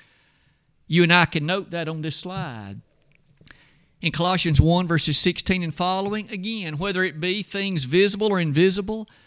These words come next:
whether it be principalities or thrones or dominions or powers,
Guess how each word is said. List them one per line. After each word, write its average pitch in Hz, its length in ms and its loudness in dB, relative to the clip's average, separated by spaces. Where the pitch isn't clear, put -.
whether 214 240 4
it 190 80 0
be 214 100 6
principalities 208 920 2
or 175 100 -2
thrones 220 560 2
or 196 100 10
dominions 214 540 8
or 254 80 8
powers, 196 640 6